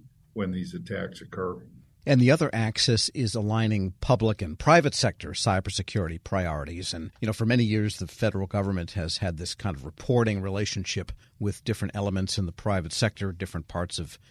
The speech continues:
Speaker 2: D H S and other agencies have their private, I guess, counterparts in industry. What more needs to be done on that front?
Speaker 1: Well, I think this is an interesting tie-in in some respects. The question's an interesting tie-in to the new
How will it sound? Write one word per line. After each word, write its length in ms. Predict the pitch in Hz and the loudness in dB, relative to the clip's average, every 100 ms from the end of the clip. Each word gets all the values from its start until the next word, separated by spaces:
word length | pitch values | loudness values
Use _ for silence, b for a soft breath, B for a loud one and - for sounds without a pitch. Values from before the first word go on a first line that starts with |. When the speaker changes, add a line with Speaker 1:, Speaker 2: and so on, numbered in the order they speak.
| b | b
Speaker 2:
D 140 | 110 | 0
H 220 | 98 101 | 0 4
S 200 | 131 117 | 4 4
and 80 | 110 | 2
other 220 | 104 95 | 0 -2
agencies 600 | 95 104 104 95 95 92 | -2 -2 -2 -2 -2 -2
have 180 | 95 90 | -2 -2
their 100 | 85 | -2
private, 460 | - - 101 82 - | -4 0 0 0 -6
I 100 | 76 | -8
guess, 280 | 78 - - _ - | -8 -8 -10 _ 2
counterparts 800 | 143 131 110 - 92 82 - - | 4 4 0 0 0 0 -4 -6
in 180 | 120 98 | -6 -4
industry. 600 | 104 110 104 - 87 80 b b - | -2 -2 -2 -4 -6 -6 b b -2
What 240 | 135 - | -2 0
more 180 | 147 127 | 2 2
needs 220 | 127 - | 2 0
to 80 | 113 | 0
be 100 | 107 | 2
done 320 | 107 107 107 - - | 4 4 2 -4 -6
on 180 | 101 104 | 0 2
that 180 | 143 | 0
front? 320 | - 80 62 - _ _ _ _ - | -2 -10 -10 -18 _ _ _ _ 6
Speaker 1:
Well, 140 | 165 | 6
I 40 | |
think 240 | 165 185 175 | 6 2 2
this 200 | 196 190 | 2 2
is 180 | 143 120 | 0 2
an 120 | 123 | 2
interesting 840 | 147 143 127 - 131 120 107 98 - - | 2 -2 -8 -4 0 2 2 -2 -8 -10
tie-in 540 | - 139 143 139 123 | -2 0 2 4 4
in 140 | 113 107 | 2 0
some 340 | 135 139 131 | 0 0 0
respects. 480 | 110 - 107 98 - | 0 -2 -4 -4 -6
The 80 | 107 | -2
question's 520 | 117 117 - 104 90 | 2 2 0 -4 -4
an 120 | 98 | -2
interesting 500 | 104 104 107 113 107 | -2 -4 -8 -4 -4
tie-in 480 | 113 113 110 104 92 | -4 -2 0 -2 -4
to 140 | 101 | -8
the 140 | 95 95 | -8 -6
new 240 | 98 98 | -4 -4